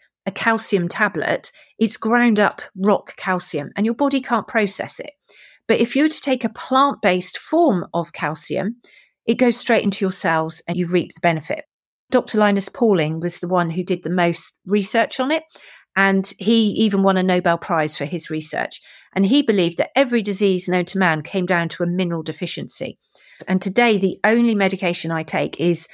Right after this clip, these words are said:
daily plant-based minerals because I can see that we're not getting it in our food because we're not allowing the free roaming plants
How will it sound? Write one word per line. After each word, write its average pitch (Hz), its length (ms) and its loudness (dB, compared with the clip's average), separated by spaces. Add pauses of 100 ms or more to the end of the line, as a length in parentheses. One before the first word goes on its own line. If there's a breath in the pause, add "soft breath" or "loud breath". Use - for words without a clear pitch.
(300 loud breath)
daily 170 520 2
plant-based 165 520 -2
minerals 160 500 -4 (460 loud breath)
because 190 580 2 (100)
I 175 180 4
can 180 260 -4
see 175 640 0 (300 loud breath)
that - 140 0
we're 185 140 4
not 190 300 2
getting 180 240 2
it - 80 -2
in 170 140 -4
our 160 120 -4
food 175 400 -2
because 190 340 -4
we're 190 120 4
not 208 280 2
allowing 208 760 2 (380 soft breath)
the 190 80 0
free 208 460 0
roaming 190 500 2
plants 196 720 -2